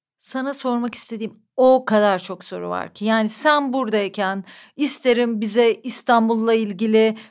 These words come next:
komik komik, enteresan anılar anlat. Gelen insanların skandallarını anlat. <laughs> Ne bileyim, e, çok güzel gidilebilecek, e,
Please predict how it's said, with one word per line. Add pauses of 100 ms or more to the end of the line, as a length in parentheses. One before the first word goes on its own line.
(120)
komik
komik, (160)
enteresan
anılar
anlat.
Gelen
insanların
skandallarını
anlat.
<laughs>
Ne
bileyim, (300)
e, (500)
çok
güzel (280)
gidilebilecek, (120)
e,